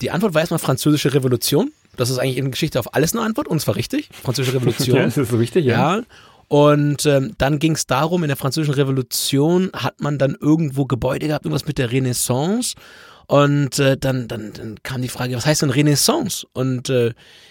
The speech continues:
Speaker 1: ja, ich bin da am Stammeln gewesen und dann, äh, wie, wie Wiedergeburt wahrscheinlich, weil ich hatte Französisch schon zwei Jahre abgewählt. Ja, und, und, äh, die Lehrerin, die auch meine Französischlehrerin früher war, staunte das erste Mal.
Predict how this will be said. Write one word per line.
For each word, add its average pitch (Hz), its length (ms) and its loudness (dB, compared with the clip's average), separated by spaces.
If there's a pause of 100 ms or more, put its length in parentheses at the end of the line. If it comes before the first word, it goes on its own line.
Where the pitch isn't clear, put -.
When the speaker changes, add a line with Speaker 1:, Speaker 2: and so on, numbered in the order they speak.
(140)
Speaker 1:
ja, 120 240 -2
ich - 180 -8
bin 151 100 0
da 139 80 2
am 127 80 -2
Stammeln 165 340 2
gewesen 175 460 2
und 151 60 -4
dann, 143 120 -4
äh, 139 280 -4 (300)
wie, 131 180 -6 (200)
wie 156 300 -4
Wiedergeburt 151 920 2
wahrscheinlich, 127 600 2
weil 127 60 -2
ich - 60 -2
hatte 131 120 -2
Französisch 127 320 -4
schon 127 120 -4
zwei 120 160 -4
Jahre 113 140 -2
abgewählt. 113 580 -6 (480)
Ja, 156 200 0
und, 156 200 -4
und, 139 360 -8
äh, 135 200 -2
die 120 100 -6
Lehrerin, 175 280 2
die 147 80 4
auch 139 40 4
meine 139 140 2
Französischlehrerin 160 600 0
früher 143 220 2
war, 147 120 2
staunte 170 340 0
das 165 140 2
erste 165 340 -2
Mal. 226 320 -4